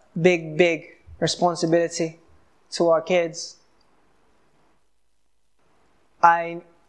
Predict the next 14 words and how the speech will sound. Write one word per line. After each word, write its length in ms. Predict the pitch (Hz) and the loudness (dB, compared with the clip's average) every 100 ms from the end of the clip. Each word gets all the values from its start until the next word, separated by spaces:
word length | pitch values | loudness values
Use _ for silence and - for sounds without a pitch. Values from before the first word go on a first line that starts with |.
| _ _ _ _ _ _ _ _ _ _ _ _ _ _ _ - 175 | _ _ _ _ _ _ _ _ _ _ _ _ _ _ _ -6 0
I 80 | |
wanna 260 | 170 185 180 | 2 0 0
be 500 | 180 175 165 160 - _ _ _ _ - | -2 -2 -4 -10 -18 _ _ _ _ -4
humble 380 | 190 180 175 | 0 2 2
enough 440 | 170 165 175 170 - | 0 -2 -6 -8 -6
to 100 | 175 | -2
learn 460 | 165 175 175 165 156 | 2 2 -2 -10 -6
from 420 | 175 165 156 160 | -6 -6 -8 -6
the 100 | 165 | -2
people 340 | 185 175 175 | 0 0 2
that's 180 | 165 160 | 0 0
been 200 | 165 165 | -2 -2
through 260 | - 175 170 | -6 -8 -8
it, 200 | 170 | -10